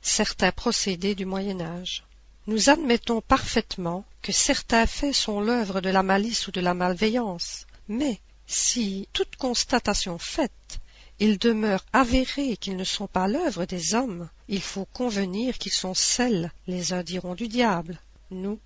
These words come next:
nous dirons des esprits. Mais de quels esprits ? Quatre-vingt-dix. Les esprits supérieurs, pas plus que parmi nous les hommes graves et sérieux,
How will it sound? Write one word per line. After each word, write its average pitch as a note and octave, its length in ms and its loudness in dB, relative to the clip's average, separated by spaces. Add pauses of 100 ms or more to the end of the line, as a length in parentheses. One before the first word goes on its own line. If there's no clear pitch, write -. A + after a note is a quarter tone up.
(140)
nous F#3 160 -8
dirons F#3+ 340 -4
des G#3 280 -4
esprits. - 440 -6 (580)
Mais F3+ 440 -6 (500)
de F3 160 -8 (160)
quels A3+ 300 0 (100)
esprits ? - 480 -12 (1600)
Quatre-vingt-dix. G3+ 720 -2 (1040)
Les A#3 300 10
esprits - 360 4
supérieurs, A3+ 800 2
pas A3 240 8
plus - 220 -2
que G#3 120 0
parmi G3+ 420 2
nous A3 160 -2
les G3 280 2
hommes G3+ 180 0
graves F#3+ 380 2
et E3+ 80 0
sérieux, A3 580 0